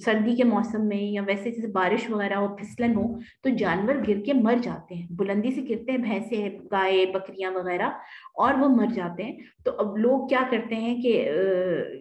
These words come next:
यानी, अ, अगर थोड़ी बहुत जान हो, अब आगे चल के हम देखेंगे इसको, कि अगर थोड़ी बहुत जान हो तो फिर उसको ज़िबा कर लें,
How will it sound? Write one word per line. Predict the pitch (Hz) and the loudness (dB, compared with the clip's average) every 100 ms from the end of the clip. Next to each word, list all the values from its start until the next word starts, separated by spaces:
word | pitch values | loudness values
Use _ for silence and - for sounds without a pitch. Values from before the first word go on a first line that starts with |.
| 135 | -4
यानी, | 196 247 - - | 0 0 -2 -2
अ, | 190 - - | -2 -2 -2
अगर | 202 247 247 254 | 2 2 2 2
थोड़ी | 240 | 2
बहुत | 240 247 220 | 4 2 2
जान | 185 214 | 2 4
हो, | 240 240 | 2 0
अब | - - 208 202 | -2 -4 -2 0
आगे | 208 | -2
चल | 233 233 | -2 -2
के | 226 | -2
हम | 233 | 0
देखेंगे | 220 233 226 233 | 2 2 0 -4
इसको, | - 240 | -4 -6
कि | 285 | -2
अगर | 254 233 - | -2 -2 0
थोड़ी | 262 339 | 2 4
बहुत | 320 302 - | 2 -2 -2
जान | 202 220 | -2 -2
हो | 220 311 - - - | -4 -6 -12 -10 0
तो | 269 | 2
फिर | 294 | 2
उसको | 247 - 233 | 2 0 0
ज़िबा | 247 190 | 0 -2
कर | 185 175 | -4 -6
लें, | 170 208 - | -6 -6 -8